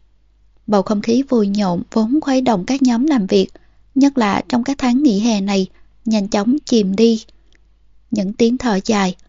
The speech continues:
những tiếng thì thầm, những khuôn mặt đanh lại. Mỗi người thầm đánh giá mức độ phức tạp của vụ án, sự ác độc đồi bại của những kẻ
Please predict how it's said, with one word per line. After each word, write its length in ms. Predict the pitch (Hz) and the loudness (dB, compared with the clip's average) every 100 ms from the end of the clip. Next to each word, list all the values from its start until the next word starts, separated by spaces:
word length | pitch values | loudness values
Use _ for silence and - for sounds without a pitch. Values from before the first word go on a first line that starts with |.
| _ - - | _ -18 -4
những 280 | 226 214 | -2 -2
tiếng 200 | 247 285 | 0 0
thì 180 | 311 277 | 2 0
thầm, 280 | 208 220 202 - - _ _ | 0 0 -2 -6 -18 _ _
những 240 | - 196 220 | -6 -6 -2
khuôn 200 | 254 220 | 0 0
mặt 180 | 208 | -2
đanh 280 | 220 220 214 | -2 -2 0
lại. 280 | 208 175 202 - _ _ _ _ _ _ _ _ | -2 -2 -6 -10 _ _ _ _ _ _ _ _
Mỗi 180 | 220 202 | -2 -2
người 340 | 208 233 202 180 | 0 2 2 2
thầm 220 | 208 180 | -2 -2
đánh 220 | 208 240 | 0 0
giá 180 | 254 233 | 0 0
mức 200 | 262 - | -2 -2
độ 120 | 202 | -4
phức 240 | - 254 | -2 -6
tạp 180 | - 202 | -4 -6
của 120 | - | -4
vụ 200 | 202 202 | -2 -2
án, 320 | 185 - 220 269 - _ _ _ | -2 -2 -4 -4 -10 _ _ _
sự 220 | - - 220 | -8 -2 -2
ác 240 | 277 302 | -4 -4
độc 200 | 247 - | -4 -2
đồi 240 | 214 196 | 0 0
bại 340 | 190 202 185 202 | 0 -2 -2 -2
của 80 | - | 0
những 220 | 226 226 | 0 0
kẻ 140 | 226 | 0